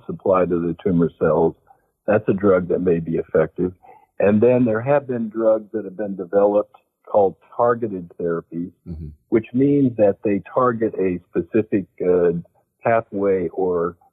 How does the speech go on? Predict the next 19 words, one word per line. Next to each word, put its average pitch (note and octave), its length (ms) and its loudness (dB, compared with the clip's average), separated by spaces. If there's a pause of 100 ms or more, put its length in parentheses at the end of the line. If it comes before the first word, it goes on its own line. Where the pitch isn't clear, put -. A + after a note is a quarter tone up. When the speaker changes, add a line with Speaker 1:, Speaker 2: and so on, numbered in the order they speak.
(200)
Speaker 1:
molecular G2 840 -2 (260)
aberration F#2+ 840 0
or E2+ 120 -2
gene G2 460 4
mutation F2 800 0 (300)
in G#2 220 4
the F#2 60 2
low-grade F2 520 2 (120)
serous E2+ 240 0 (100)
carcinoma. F2 760 0
So A2+ 80 2
we've, G#2+ 260 4 (440)
over B2+ 220 4
the A#2 60 4
last A2 420 4
few A2 120 -4
years, G2 500 -4
we've F#2+ 220 -8
been G#2 180 0